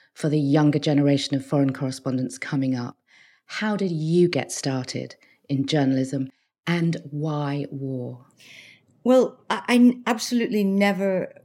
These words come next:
Speaker 2: wanted to be a war reporter. I, I don't even think I wanted to be a journalist. I, I wanted to be a writer my whole life. I always wrote short stories, and then I wrote poetry.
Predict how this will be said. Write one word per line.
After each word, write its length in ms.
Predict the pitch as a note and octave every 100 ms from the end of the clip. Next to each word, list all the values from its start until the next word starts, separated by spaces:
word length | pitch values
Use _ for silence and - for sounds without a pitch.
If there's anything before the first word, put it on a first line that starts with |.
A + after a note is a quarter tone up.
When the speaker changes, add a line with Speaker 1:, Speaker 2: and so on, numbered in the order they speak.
| _
Speaker 2:
wanted 380 | F3+ F3+ E3+ -
to 100 | -
be 100 | D#3+
a 60 |
war 260 | D3 D3+ D3
reporter. 520 | C#3+ - D3 E3+ F3+ - - - _
I, 160 | F3+ G3 G3+
I 60 |
don't 180 | A3 D#4
even 160 | D#4 F#3+
think 160 | G3+
I 80 | E3
wanted 300 | D#3 E3+ -
to 80 | -
be 100 | D3+
a 60 |
journalist. 760 | C3+ D#3 E3 E3 A2 - - - -
I, 220 | D#3 D#3 -
I 40 |
wanted 360 | F#3+ A#3+ B3+ B3
to 100 | -
be 100 | G3
a 60 |
writer 480 | E3+ C#3+ D3 D3+ D3 -
my 240 | D3 C#3
whole 240 | C#3 D#3
life. 360 | D3+ A#2+ B2 -
I 220 | C3 - -
always 320 | D3+ D#3+ -
wrote 180 | D3 C#3+
short 300 | - B2+ -
stories, 760 | - F3 D#3+ D#3 D3+ D3+ C3+
and 160 | C#3 C#3
then 260 | C#3 C3+ -
I 80 | C#3
wrote 260 | C3+ -
poetry. 720 | - F#3 F3+ F3 - E3 D#3+